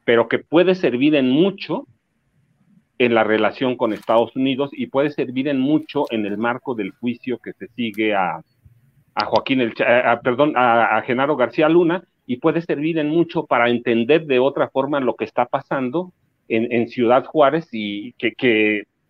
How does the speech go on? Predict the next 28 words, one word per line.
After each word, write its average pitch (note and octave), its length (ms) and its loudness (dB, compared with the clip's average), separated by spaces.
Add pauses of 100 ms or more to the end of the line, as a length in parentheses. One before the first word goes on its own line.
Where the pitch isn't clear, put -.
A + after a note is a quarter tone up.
(100)
que C#3 100 -2
no D#3+ 160 4
tiene F#3 280 -2
nada F3+ 120 0
que F3 120 0
ver, F3+ 140 0
pero A#2 240 -2
que G#2+ 140 -6
sí - 260 -6
tiene D3+ 300 -2
que B2+ 100 0
ver C3 180 0
porque - 240 -10
es - 120 -12
parte A#2+ 300 -2
de G#2+ 180 -6
todo B2 200 -4
el A#2 120 -6
crimen A#2 340 -4
organizado. A#2+ 580 0
Yo B2+ 120 0
a B2 40 2
veces C3 260 -6
digo C3 220 -2
que A#2+ 100 -4
me G#2+ 100 0
importan B2+ 480 0
mucho C3+ 400 -6